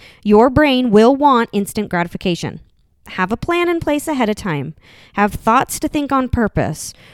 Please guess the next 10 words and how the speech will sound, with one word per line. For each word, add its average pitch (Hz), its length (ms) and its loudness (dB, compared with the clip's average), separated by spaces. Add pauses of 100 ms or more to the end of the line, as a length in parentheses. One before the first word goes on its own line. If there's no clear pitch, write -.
(120)
Remember 233 560 2
that 285 240 -6
this 277 320 0 (140)
change 302 580 -4
that - 140 -8
you 185 260 -4
are 294 140 -2
making 320 600 -4
is 269 240 -6
not 208 640 -2